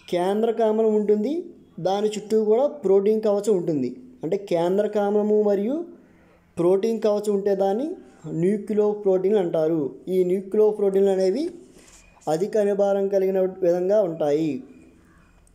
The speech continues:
చూడండి సెకండ్ పాయింట్, ఇవి అతి సూక్ష్మజీవులు కావడం చేత ఎలక్ట్రాన్ మైక్రోస్కోప్లో మాత్రమే కనిపిస్తాయి. అంటే మనం చూడండి వైరస్లు కానీ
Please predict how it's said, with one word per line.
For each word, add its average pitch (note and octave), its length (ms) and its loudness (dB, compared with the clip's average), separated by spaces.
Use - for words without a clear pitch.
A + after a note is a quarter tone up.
చూడండి G#3 280 0
సెకండ్ G3+ 220 -4
పాయింట్, G#3 320 0
ఇవి A3 160 0
అతి F3+ 240 -2
సూక్ష్మజీవులు A3 720 0
కావడం G3 400 2
చేత G3 200 0
ఎలక్ట్రాన్ G3 480 0
మైక్రోస్కోప్లో G3 800 0
మాత్రమే F#3 480 -2
కనిపిస్తాయి. E3 720 -2
అంటే D#3+ 220 -4
మనం F#3 200 0
చూడండి F#3+ 300 0
వైరస్లు F#3+ 520 0
కానీ G3+ 220 0